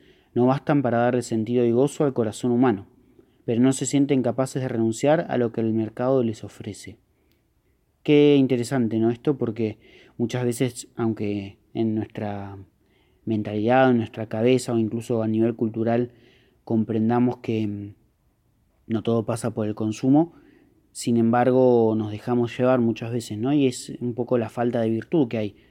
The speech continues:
en el fondo. Falta generar hábitos, falta construir el modo de, de cambiar, eh, interiormente, ¿no? Eso es lo que, mm, muchas veces no, nos queda un poco corto y lo que tratamos de,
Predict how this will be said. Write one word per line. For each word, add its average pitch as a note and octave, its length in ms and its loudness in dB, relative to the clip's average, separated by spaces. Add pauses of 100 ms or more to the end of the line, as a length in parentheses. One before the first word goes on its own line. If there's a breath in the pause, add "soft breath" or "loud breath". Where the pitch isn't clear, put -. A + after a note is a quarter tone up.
(140 soft breath)
en A2+ 100 -2
el A2+ 80 -2
fondo. A2 380 -6 (460 soft breath)
Falta B2 440 2
generar A2+ 460 -2
hábitos, C3+ 560 2
falta A2+ 680 -6 (760)
construir B2 640 2
el A#2 220 4
modo B2+ 420 4
de, G#2+ 420 -4 (100)
de A2+ 160 -4
cambiar, A#2 600 0 (380)
eh, A#2 60 -4
interiormente, A2 1040 0
¿no? C#3 180 -4 (460 soft breath)
Eso A#2 200 -4
es A2 120 -8
lo A2 120 -6
que, G#2+ 240 -6
mm, G2+ 260 -12 (680 soft breath)
muchas A#2+ 300 -2
veces B2 420 -6
no, G#2+ 340 -4
nos G#2+ 200 -12
queda A#2+ 180 -4
un A2+ 120 0
poco A#2 260 -8
corto B2+ 380 2
y B2 80 4
lo A2 180 -2
que G#2+ 80 -10
tratamos A2+ 500 -2
de, G#2 380 -10